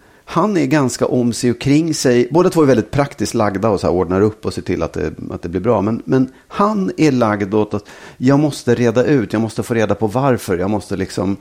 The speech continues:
hålla på och älta det här. Och jag vill f-, så här, jag vill få en bra relation sen så att jag måste få det här att funka. Alltså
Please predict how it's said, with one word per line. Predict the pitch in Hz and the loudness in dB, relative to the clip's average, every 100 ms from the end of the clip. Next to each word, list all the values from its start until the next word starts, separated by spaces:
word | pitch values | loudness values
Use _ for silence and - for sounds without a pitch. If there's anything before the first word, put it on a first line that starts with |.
| - - - - _ - | -10 -20 -20 -20 _ -10
hålla | - 113 | -4 -4
på | - 127 104 | -2 -2 -2
och | 104 | 0
älta | 143 110 - - | 0 -2 -4 0
det | 135 | 0
här. | 117 95 87 | 2 0 -2
Och | 98 95 | -2 -2
jag | 113 107 | 0 0
vill | 117 107 | 0 -4
f-, | - - - - 107 107 - 120 123 | -8 -14 -14 -10 -10 -10 -6 -4 -2
så | 113 | 0
här, | 101 | 2
jag | 95 110 | 2 0
vill | 107 | 0
få | 107 120 | 0 2
en | |
bra | 113 113 104 | 4 4 2
relation | 104 98 123 113 | 0 0 0 0
sen | 98 92 | -2 -4
så | 92 | -4
att | 87 | -4
jag | 98 | -4
måste | 95 - | -6 -10
få | 87 92 90 | -6 -2 -2
det | 87 | -2
här | 90 | -4
att | 90 | -4
funka. | - 98 92 85 82 - - | -4 -4 -4 -8 -8 -12 -10
Alltså | 110 117 | -4 -4